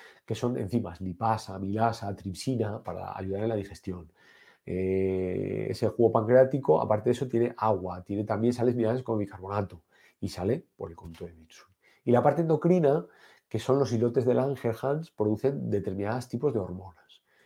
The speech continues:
que ya todos os suenan. Eh, el, los islotes alfa producen el glucagón, que es una hormona contraria a la insulina, es decir, eleva la glucosa.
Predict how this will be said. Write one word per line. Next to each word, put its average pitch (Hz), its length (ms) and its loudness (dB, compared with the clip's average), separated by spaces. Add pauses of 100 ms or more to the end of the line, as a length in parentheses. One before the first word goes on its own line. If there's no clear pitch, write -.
(140)
que 101 120 -4
ya 107 120 0
todos 113 300 0
os 95 80 -6
suenan. 87 320 -12 (180)
Eh, 95 320 -4
el, 92 560 -6
los 92 140 -6
islotes 117 380 0
alfa 170 420 -2
producen 107 320 0
el 117 160 6
glucagón, 101 560 -2 (420)
que - 100 0
es - 120 -4
una 151 180 -4 (440)
hormona 135 340 2
contraria 131 340 4
a 135 40 4
la 117 60 4
insulina, 95 440 -2
es 98 60 -4
decir, 95 340 -10
eleva 120 380 8
la 117 80 4
glucosa. - 560 -8